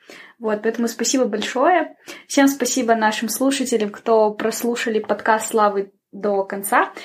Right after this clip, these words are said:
Если у вас есть какие-то вопросы ко мне или к Насте, и вы хотите взять у неё <laughs> экспертное мнение,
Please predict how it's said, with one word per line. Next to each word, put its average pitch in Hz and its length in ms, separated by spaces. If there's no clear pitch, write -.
Если 254 240
у - 20
вас 233 220
есть 247 180
какие-то - 240
вопросы 233 440
ко 233 120
мне 226 260
или 214 220
к 202 120
Насте, 262 480
и 196 40
вы 202 140
хотите 226 400
взять 208 440
у 233 80
неё 220 500
<laughs> - 100
экспертное 247 640
мнение, 285 640